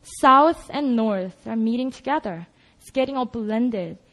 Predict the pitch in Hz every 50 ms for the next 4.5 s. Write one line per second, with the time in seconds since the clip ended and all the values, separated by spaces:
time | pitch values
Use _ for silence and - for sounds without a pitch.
0 | _ _ - 202 220 208 - - - - 320 330 339 349 349 320 302 285 277 262
1 | - - 294 247 254 233 214 196 208 214 233 269 277 254 226 226 - - 294 294
2 | 269 240 196 175 180 - _ _ - - - - - 339 339 349 - - - -
3 | 311 302 277 233 196 185 185 - _ _ _ _ _ _ _ _ _ - - 233
4 | 240 240 233 233 240 240 233 - -